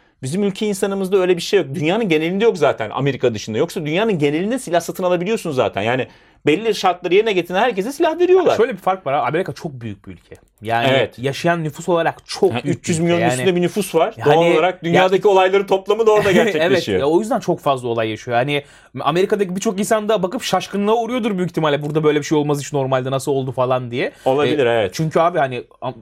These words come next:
Speaker 2: on ülkelik olay yaşıyor adamlar doğal olarak işte fırtınasından tut da bilmem nesine kadar.
Speaker 1: Bir de çok insan
Speaker 2: Hayvan
Speaker 1: var.
Speaker 2: gibi ülke. İşte
Speaker 1: Yani
Speaker 2: diyorum çok insan
Speaker 1: birçok,
Speaker 2: var.
Speaker 1: birçok kültür var
Speaker 2: Evet,
Speaker 1: iç içe
Speaker 2: öyle.
Speaker 1: girmiş.
Speaker 2: Yani
Speaker 1: Onun da bir
Speaker 2: o yüzden
Speaker 1: etkisi
Speaker 2: o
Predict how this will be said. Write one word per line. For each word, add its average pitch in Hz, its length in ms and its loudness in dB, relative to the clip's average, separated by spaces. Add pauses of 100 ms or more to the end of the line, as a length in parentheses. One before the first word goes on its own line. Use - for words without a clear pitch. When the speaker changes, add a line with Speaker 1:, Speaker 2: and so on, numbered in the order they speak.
(100)
Speaker 2:
on 208 180 0
ülkelik 202 360 0
olay 226 220 2
yaşıyor 175 280 2
adamlar 127 420 -2 (260)
doğal 139 160 2
olarak 120 260 -2
işte - 140 -14
fırtınasından 156 760 -4
tut - 160 -20
da 160 80 0
bilmem 156 240 -2
nesine 151 240 -6
kadar. 147 220 0
Speaker 1:
Bir 160 40 4
de 180 100 2
çok - 240 -6
insan 131 200 2
Speaker 2:
Hayvan 160 200 0
Speaker 1:
var. 143 60 -6
Speaker 2:
gibi 151 100 -8
ülke. 170 300 -6 (400)
İşte - 120 -8
Speaker 1:
Yani 92 80 -6
Speaker 2:
diyorum 156 180 0
çok 127 240 -8
insan 277 200 2
Speaker 1:
birçok, 233 120 2
Speaker 2:
var. 131 140 0
Speaker 1:
birçok 180 260 -2
kültür 156 300 -4
var 135 300 2
Speaker 2:
Evet, 143 180 -2
Speaker 1:
iç 123 60 -8
içe 127 100 0
Speaker 2:
öyle. 190 120 4
Speaker 1:
girmiş. 110 220 -2
Speaker 2:
Yani 120 260 0
Speaker 1:
Onun 147 160 0
da 147 100 2
bir 139 100 4
Speaker 2:
o 147 60 4
yüzden 170 180 0
Speaker 1:
etkisi 240 80 0
Speaker 2:
o 139 40 4